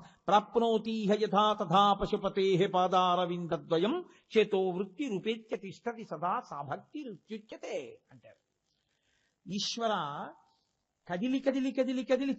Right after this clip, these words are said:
చిట్ట చివరి స్థితికి వెళ్ళేటప్పటికి నది సముద్రంలో కలిసిపోయినట్టు కలిసిపోతాడు. నది ప్రవహించినంతసేపు వేరు, సముద్రంలో కలిసిపోతే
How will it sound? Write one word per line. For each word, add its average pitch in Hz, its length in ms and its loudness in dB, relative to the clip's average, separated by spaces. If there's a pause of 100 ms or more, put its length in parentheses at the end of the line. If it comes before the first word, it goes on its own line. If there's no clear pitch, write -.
చిట్ట 302 420 0
చివరి 294 200 4
స్థితికి 277 380 -6
వెళ్ళేటప్పటికి 233 520 -2
నది 202 220 2
సముద్రంలో 226 560 0
కలిసిపోయినట్టు 196 600 -4
కలిసిపోతాడు. - 640 -12 (800)
నది 180 720 -2 (420)
ప్రవహించినంతసేపు 208 1080 0
వేరు, 185 320 -2 (500)
సముద్రంలో 254 440 -2
కలిసిపోతే 269 640 -2